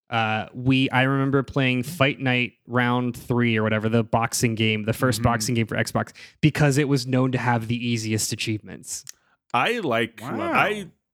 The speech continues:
Speaker 2: I like
Speaker 1: Mm-hmm.
Speaker 2: this, like, as an option, if, if that's your bag, like, having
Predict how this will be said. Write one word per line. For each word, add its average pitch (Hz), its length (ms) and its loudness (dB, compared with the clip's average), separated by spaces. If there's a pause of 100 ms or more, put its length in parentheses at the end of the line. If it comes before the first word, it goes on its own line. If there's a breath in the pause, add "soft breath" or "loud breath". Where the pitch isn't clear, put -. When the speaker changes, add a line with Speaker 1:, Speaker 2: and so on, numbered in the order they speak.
(180)
Speaker 2:
I 131 120 2
like 135 280 0
Speaker 1:
Mm-hmm. 113 140 -14
Speaker 2:
this, 101 560 -2
like, 113 320 -4
as 120 220 0
an 110 100 -6
option, 135 640 -2
if, - 380 -10
if 107 180 -8
that's 101 380 -6
your 110 120 -2
bag, 98 380 -2
like, 101 220 -2
having 107 600 -2